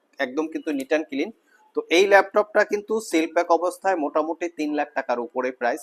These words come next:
আপনারা চাইলে Google-এ চেক করতে পারেন। আমি মডেলটা আপনাদেরকে বলে দিচ্ছি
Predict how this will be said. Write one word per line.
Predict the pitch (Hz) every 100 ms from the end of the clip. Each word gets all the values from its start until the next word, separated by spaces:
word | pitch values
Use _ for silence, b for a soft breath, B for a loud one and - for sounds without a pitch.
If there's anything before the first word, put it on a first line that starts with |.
| -
আপনারা | 120 131 131
চাইলে | 131 123 135
Google-এ | 127 127 139 143
চেক | - 139
করতে | 151 143 160
পারেন। | 151 165 240 b b b
আমি | 123 135 139
মডেলটা | 127 131 160 165
আপনাদেরকে | 165 156 151 156 160
বলে | 139 151
দিচ্ছি | 156 151